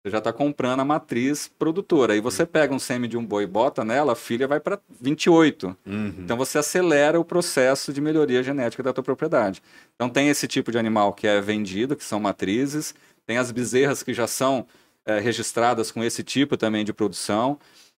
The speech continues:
Speaker 1: É, tem os touros, os touros que são os produtores de,
Speaker 2: Uhum.
Speaker 1: de sêmen, mas o-, esses touros, geralmente, eles são vendidos pra colocar no meio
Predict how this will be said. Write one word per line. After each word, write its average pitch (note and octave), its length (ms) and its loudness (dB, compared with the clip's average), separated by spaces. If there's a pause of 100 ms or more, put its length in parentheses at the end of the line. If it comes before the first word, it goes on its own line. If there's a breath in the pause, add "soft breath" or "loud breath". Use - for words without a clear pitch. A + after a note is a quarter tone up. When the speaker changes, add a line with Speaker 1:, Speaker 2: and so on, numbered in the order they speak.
(140)
Speaker 1:
É, G#2+ 880 2 (120)
tem C#3 200 2
os D3 180 -2
touros, D#3+ 680 4 (320)
os - 120 -12
touros C3 320 0
que B2+ 100 -4
são C3 400 0
os G2 140 -8
produtores A2 580 0
de, A#2+ 220 2
Speaker 2:
Uhum. G2 80 -2
Speaker 1:
de F#2+ 100 -6
sêmen, B2 340 -2
mas A#2 260 -2
o-, A#2 120 -2
esses B2+ 340 0
touros, A2+ 360 2
geralmente, A#2 560 0
eles G#2+ 120 -2
são A#2+ 180 -4
vendidos A2+ 360 -2
pra A2+ 160 -2
colocar A2+ 320 -2
no A2 100 -2
meio A#2 500 2